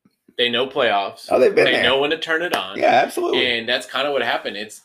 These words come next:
Speaker 1: it comes down to, with baseball, who can make the least mental mistakes and who
Speaker 2: Mm.
Speaker 1: can h-, make the clutches hits during, you know, the later innings when it's seventh, eighth, ninth inning.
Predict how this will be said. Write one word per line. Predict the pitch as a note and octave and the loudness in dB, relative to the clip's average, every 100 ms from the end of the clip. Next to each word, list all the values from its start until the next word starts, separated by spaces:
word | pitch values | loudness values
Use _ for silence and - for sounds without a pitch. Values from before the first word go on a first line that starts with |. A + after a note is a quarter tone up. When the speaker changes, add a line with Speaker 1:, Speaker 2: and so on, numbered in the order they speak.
| - | -12
Speaker 1:
it | A2+ - | -12 -8
comes | C#3 C#3+ | -10 -6
down | C3 B2+ B2 | 0 0 0
to, | B2 A#2+ A2+ A2 - | -6 -8 -6 -8 -10
with | A2 A2 | -12 -8
baseball, | B2+ A#2+ A#2 G#2+ G#2 G#2 - - | -2 -2 -2 -2 -2 -4 -10 -8
who | B2+ | -6
can | B2+ A#2+ | -6 -4
make | A2+ A2+ | -2 -2
the | A2 | -4
least | G#2 A2 A#2+ D#3 - | -6 -6 -6 -8 -10
mental | G#3 A2+ - C#3 | -8 -6 -4 -6
mistakes | D#3+ D#3+ - G#2 A2 - - _ _ - | -4 -6 -2 0 -2 -6 -20 _ _ -16
and | F#2 A#2+ | -8 -4
who | - D#3 | 0 0
Speaker 2:
Mm. | D3+ | 0
Speaker 1:
can | C#3 | -4
h-, | A#2+ - | -4 -8
make | A2+ A2 A#2+ - - | -4 -2 -2 -6 -2
the | A#2+ A2+ A2 G#2+ - | 2 4 2 0 -4
clutches | B2+ A#2+ - A#2 | -2 0 -2 -8
hits | - G3 - - - - | -2 -2 -2 -6 -20 -6
during, | A#2+ A#2 A#2+ | -2 0 -2
you | C3+ B2 | -2 -2
know, | A#2+ B2 _ _ _ _ | -4 -4 _ _ _ _
the | C3+ C3 | -4 -4
later | A#2 B2+ C3+ B2 | 0 0 2 0
innings | A#2 - - - | -2 -4 -8 -12
when | A2+ | -10
it's | G#2+ G#2+ | -10 -6
seventh, | - A#2+ B2 A2 | 0 0 0 -4
eighth, | A2 A2 | -8 -8
ninth | G#2 G2+ | -10 -6
inning. | B2 A#2 | -4 -6